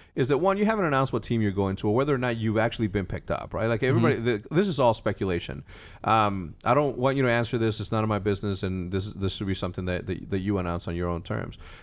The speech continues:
Speaker 1: But did it feel, did, did you expect it to be as negative of a reception, you coming in here? 'Cause I was actually, like, mind blown that people were just like,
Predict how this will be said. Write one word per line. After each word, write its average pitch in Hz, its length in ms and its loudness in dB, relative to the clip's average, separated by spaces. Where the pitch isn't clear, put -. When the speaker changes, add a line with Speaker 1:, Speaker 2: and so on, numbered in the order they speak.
Speaker 1:
But 117 240 0
did 175 200 2
it 285 160 -6
feel, 233 680 -2
did, 160 260 2
did 143 140 -2
you 285 80 2
expect - 400 0
it 185 80 -2
to 156 120 -4
be 156 340 2
as 123 180 0
negative 139 540 0
of 123 160 0
a 117 60 2
reception, 190 720 -2
you 143 180 4
coming 151 300 2
in 135 100 0
here? 190 220 0
'Cause 131 160 -4
I 165 80 2
was 311 160 0
actually, 123 320 2
like, 107 420 -2
mind 143 340 0
blown 113 200 0
that 104 80 -2
people 123 220 -2
were 110 100 2
just 110 200 -2
like, 98 240 -2